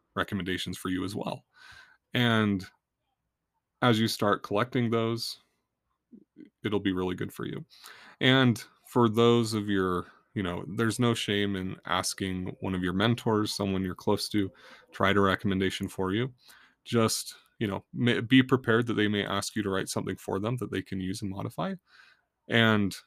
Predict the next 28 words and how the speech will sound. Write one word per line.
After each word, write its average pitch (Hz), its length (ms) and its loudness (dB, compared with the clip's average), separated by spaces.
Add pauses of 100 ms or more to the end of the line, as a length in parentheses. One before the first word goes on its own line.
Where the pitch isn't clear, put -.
(100)
make 110 180 4
sure 113 240 0
that 104 200 0
when 101 220 -2
you 98 160 -2
do 95 220 0
write 92 260 -2
that, 120 220 0 (240)
that 104 160 -2
you 98 200 0
include 98 540 -2
the 98 100 -2
important - 420 -6
things 92 260 -6
that 95 100 -6
you 101 120 -6
want 92 220 -6
said. 165 280 -4 (1040)
Make 110 320 2
sure 107 420 2
that, 95 400 -2 (720)
uh, 92 340 -6 (840)
make 113 200 -4
sure 107 160 -2
that 92 100 0
you 95 80 -4
do 95 120 -2
that. - 140 -8